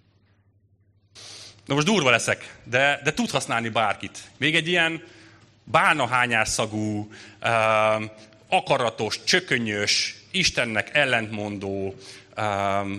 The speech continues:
bolondot is tud használni az ő nagyszerű munkájában és a kegyelme hirdetésében. És ez annyira bátorító. És figyeljetek, Isten minden embert szeret, és minden embert el akar,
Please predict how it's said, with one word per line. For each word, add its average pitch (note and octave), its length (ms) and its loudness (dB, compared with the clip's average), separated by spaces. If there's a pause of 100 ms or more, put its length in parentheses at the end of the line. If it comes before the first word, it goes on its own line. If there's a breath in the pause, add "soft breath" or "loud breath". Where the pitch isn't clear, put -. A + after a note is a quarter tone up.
(200)
bolondot A#2 540 2
is A#2 140 -2
tud A#2+ 160 -8
használni A#2+ 380 -4
az A#2 120 -2
ő A#2+ 60 -2
nagyszerű B2+ 400 -4
munkájában F#2+ 720 -4 (220)
és - 120 -2
a - 40 -4
kegyelme B2+ 400 0
hirdetésében. F#2 720 -6 (720 loud breath)
És - 100 -4
ez C3 100 0
annyira D3 280 0
bátorító. G#2 720 -4 (2250 loud breath)
És - 120 -2
figyeljetek, A#2+ 600 0 (1080 loud breath)
Isten D#3 280 -2
minden E3+ 300 0
embert A2+ 340 0
szeret, G#2+ 300 -4
és - 200 -4 (100)
minden D3 400 0
embert A#2+ 360 -2
el A#2 120 -2
akar, A2+ 280 -4